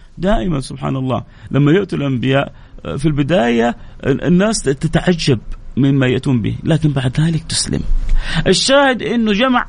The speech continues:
أعظم سحرة في الكون وجابوا أعظم س-، سحر، وربنا يقول في القرآن الكريم: "واسترهبوهم وجاءوا بسحر عظيم." من اللي يوصف إنه سحر عظيم؟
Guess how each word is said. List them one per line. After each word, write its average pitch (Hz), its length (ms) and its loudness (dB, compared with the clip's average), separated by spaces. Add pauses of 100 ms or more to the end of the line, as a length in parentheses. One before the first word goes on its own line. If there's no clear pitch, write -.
أعظم 214 400 0
سحرة 214 420 0
في 185 80 2
الكون 160 360 0 (240)
وجابوا 240 480 2
أعظم 247 300 0
س-، 247 140 -2
سحر، 220 400 0
وربنا 254 380 0
يقول 240 220 -2
في 226 60 -6
القرآن 233 320 -2
الكريم: 247 640 2 (220)
"واسترهبوهم 262 920 0 (160)
وجاءوا 269 420 0
بسحر 269 460 -4 (280)
عظيم." 254 360 0
من 320 180 0
اللي 254 100 -2
يوصف 254 340 -6
إنه 196 120 -4
سحر 190 280 -4
عظيم؟ 208 240 0